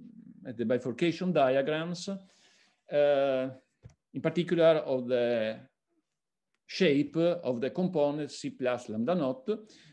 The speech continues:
bifurcation from lambda naught. Uh, we distinguish three cases. So we suppose that the potential F of S uh, behaves as a power, S to the power Q, and we distinguish between a superlinear behavior at infinity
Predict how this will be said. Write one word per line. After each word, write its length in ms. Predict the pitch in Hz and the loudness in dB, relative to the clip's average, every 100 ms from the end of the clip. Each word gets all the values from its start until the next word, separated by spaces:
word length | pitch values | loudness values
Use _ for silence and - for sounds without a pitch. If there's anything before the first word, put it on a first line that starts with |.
| _ | _
bifurcation 800 | 143 151 196 190 143 117 113 120 | -2 0 0 -2 -2 -2 -4 -8
from 240 | 117 123 117 | -4 -2 0
lambda 280 | 107 104 | -2 -2
naught. 420 | 92 69 - - - _ _ _ _ - | -6 -10 -18 -20 -20 _ _ _ _ -2
Uh, 220 | 196 202 | 2 2
we 100 | 247 | 2
distinguish 580 | 269 185 233 233 220 - 156 | -2 -2 -2 -2 -2 -4 -2
three 140 | 185 185 | 0 0
cases. 640 | 143 101 92 110 92 - | 0 -2 -2 -6 -6 -6
So 160 | - 214 | -2 0
we 100 | 196 | 0
suppose 440 | 190 185 196 156 | -2 0 2 2
that 180 | 123 - | 0 -2
the 80 | 101 | -6
potential 880 | - 135 208 196 117 107 101 85 101 | -8 0 4 4 2 -6 -8 -10 -6
F 240 | 151 156 143 | -4 -4 -2
of 120 | 123 | 2
S 480 | 156 110 - - - - _ _ _ _ _ - | 2 2 -6 -16 -16 -20 _ _ _ _ _ -8
uh, 340 | 117 113 107 101 | -2 0 0 -2
behaves 640 | 117 - 165 147 107 - - | -4 -2 0 0 -2 -6 -2
as 400 | 135 135 123 107 | 2 2 0 -4
a 100 | 107 | -4
power, 580 | - 127 107 139 180 185 | 2 2 4 2 2 0
S 160 | 139 - | -6 -4
to 120 | 113 | -6
the 60 | |
power 300 | 101 123 117 180 | -2 0 0 0
Q, 360 | 185 202 294 - _ _ - | -2 -2 -4 -10 _ _ -4
and 320 | 233 170 135 | -2 0 0
we 140 | 165 | -2
distinguish 540 | 233 226 202 220 247 220 | -2 -6 -6 -4 -4 -4
between 720 | 156 - - 196 220 127 95 | -6 -8 -6 -2 0 0 -2
a 400 | 80 - 107 107 | -8 -12 -8 -6
superlinear 920 | - 202 190 175 165 175 190 240 220 | -6 -4 -2 0 0 0 0 0 -2
behavior 640 | 127 123 123 117 98 92 | -2 -4 -4 -2 -4 -6
at 140 | 104 - | -10 -10
infinity 680 | 92 98 110 147 240 294 | -10 -6 -4 -4 -6 -6